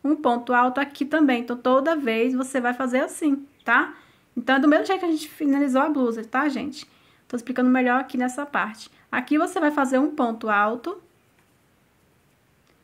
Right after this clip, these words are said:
que parece que a gente fez um aumento. Só que não, por quê? Esse ponto baixo, uma correntinha que a gente faz, a gente não finaliza nele, você vai finalizar nesse ponto alto do lado.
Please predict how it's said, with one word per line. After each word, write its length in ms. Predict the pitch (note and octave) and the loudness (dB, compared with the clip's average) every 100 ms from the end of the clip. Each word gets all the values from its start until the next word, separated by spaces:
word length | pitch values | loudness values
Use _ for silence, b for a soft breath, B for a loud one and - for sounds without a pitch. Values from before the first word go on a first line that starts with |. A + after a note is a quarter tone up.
| _ | _
que 80 | C4 | -4
parece 340 | D#4 D4 D4 | 2 2 2
que 60 | D4+ | 4
a 40 | |
gente 120 | D4+ | 4
fez 180 | D4+ C#4+ | 4 4
um 40 | D4 | 4
aumento. 500 | E4+ C#4+ A#3 A3+ - _ _ _ _ | 4 4 2 -4 -20 _ _ _ _
Só 220 | - C4 | 0 0
que 160 | C4 E4 | 2 2
não, 240 | C4 G#3 | 2 2
por 240 | A#3+ D4+ | -2 -6
quê? 320 | - A3+ G3 b b b b b _ _ _ _ | -2 -2 -2 b b b b b _ _ _ _
Esse 260 | C4 - - | 0 2 0
ponto 300 | - B3+ B3 | 2 2 2
baixo, 380 | G3+ G3 G#3 A3 | 0 0 -2 -4
uma 120 | G#3+ | -6
correntinha 500 | G#3+ G#3 G3+ G#3 G3 | -6 -8 -8 -10 -10
que 60 | |
a 60 | F#3+ | -8
gente 200 | G3 G3 | -10 -10
faz, 520 | - C4+ A3+ G#3 - b b b | 0 2 2 0 -14 b b b
a 80 | A#3+ | -2
gente 240 | A#3 C4 C4 | 0 2 6
não 260 | B3+ D4+ | 6 6
finaliza 480 | D4+ F4 D#4+ D4 D#4+ | 2 2 4 4 4
nele, 320 | D#4 C4 B3 | 4 4 0
você 240 | A#3 B3 B3 | -2 -6 -2
vai 140 | B3+ | -2
finalizar 600 | B3+ C4 B3+ A3+ B3+ B3+ | 0 0 2 2 2 4
nesse 320 | A#3+ B3+ C4 | 2 0 -2
ponto 300 | - B3+ C4 | -2 -2 0
alto 240 | A#3+ B3 - | 0 0 -2
do 100 | D4+ | 0
lado. 340 | B3+ G3 - | 2 0 -4